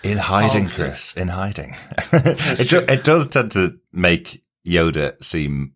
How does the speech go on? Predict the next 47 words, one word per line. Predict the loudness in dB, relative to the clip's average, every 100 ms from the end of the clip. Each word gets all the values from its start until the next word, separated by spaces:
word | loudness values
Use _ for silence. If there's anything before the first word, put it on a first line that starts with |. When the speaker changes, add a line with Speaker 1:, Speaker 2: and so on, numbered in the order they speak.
| -8
Speaker 1:
really | -4 -2 -4 -6
callous. | -2 -2 -2 -8 -10 -12 _ -10
He, | -4
Speaker 2:
Yeah. | -2 -2 -10 -8
Speaker 1:
he | -6
sent | 0 2 4
out | 2 2
this | 0 -2
warning | 0 2 2 2
message | 0 -2 -6 -4
when | -4 -4 -6
Order | -6 -6
sixty-six | -6 -6 -6 -4 -4 -6 -6
was, | -6 -6 -8 -10
was, | -8 -6 -4 -4
uh, | -2 -2 -4 -12 -8
released, | -2 0 2 0 -2
and | -2
when | -2 0
they | 0
realized | 0 0 2 2 2
that | -2 -4
they | -4
were | -2 -4 -4 -18 -12 -4
about | 0 0 -2
to | -6
fall | -2 0 2 2
as | 0
a | -2
Jedi | -2 0 0
Order, | 2 2 0
to | -2
say, | 0 0
"Go | 2 0
into | 2 2
hiding, | 2 2
everybody." | -2 -4 -4 -4 -4
Then | -4 -4
he | -2 0
went | 0
off | 0 0
to | 0
Dagobah | 0 0 0 -2
and |
just | -2 -2
sat | -2 -2
there, | -6 -10